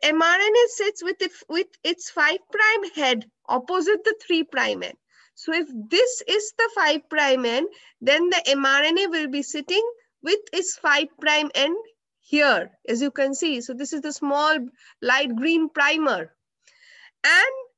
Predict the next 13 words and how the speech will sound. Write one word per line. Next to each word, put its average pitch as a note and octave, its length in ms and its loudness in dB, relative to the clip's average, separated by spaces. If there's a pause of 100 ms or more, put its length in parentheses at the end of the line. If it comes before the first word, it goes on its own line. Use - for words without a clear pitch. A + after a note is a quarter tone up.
(140)
since A#4+ 460 2
the B4 200 0
fork F#4 320 0
is G#4+ 200 0
moving E4+ 420 0
in F4+ 120 0
this G4 200 0
direction, D4+ 640 -2 (460)
this F4 340 0
strand C#4 540 0
is C4 220 -4
being D#4+ 200 -2
synthesized E4+ 880 -4